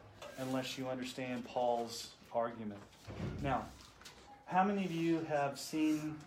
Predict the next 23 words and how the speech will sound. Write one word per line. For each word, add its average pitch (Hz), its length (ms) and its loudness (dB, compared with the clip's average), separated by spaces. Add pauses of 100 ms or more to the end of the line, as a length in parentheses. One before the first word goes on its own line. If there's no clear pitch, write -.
(140)
the 135 80 -4
movie 139 460 0 (480)
or 127 320 -2
read 131 320 -2 (260)
the 143 60 -2
books, - 680 -4 (580)
the 123 60 -6
Lord 120 220 -4
of 113 60 -8
the 113 80 -4
Rings 113 340 -4
trilogies? - 760 -10 (400)
Okay, 117 260 -4
a 113 120 0
lot 139 180 8
of 147 100 2
you 151 60 2
have 135 80 -2
read 147 240 6
the 156 40 0
books. 143 460 6
Okay, 135 280 -2 (360)
so 165 460 4